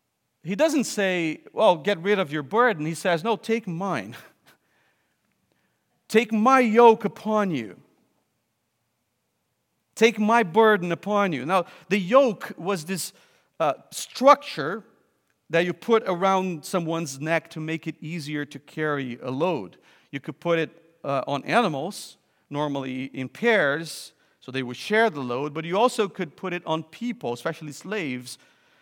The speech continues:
to make it easier for them to carry a heavy load, uh, across long distances.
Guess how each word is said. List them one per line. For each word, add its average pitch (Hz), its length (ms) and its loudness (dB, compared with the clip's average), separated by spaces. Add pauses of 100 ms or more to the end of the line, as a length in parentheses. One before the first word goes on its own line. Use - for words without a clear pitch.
(120)
to 160 100 -8
make 202 220 -2
it 180 100 -6
easier 165 600 0
for 156 200 -6
them 160 280 -4
to 156 80 -14
carry 175 480 -4
a 135 40 -4
heavy 143 340 -2
load, 143 440 -4 (580)
uh, 131 220 -4
across 143 480 -2
long 135 200 -8
distances. - 840 -12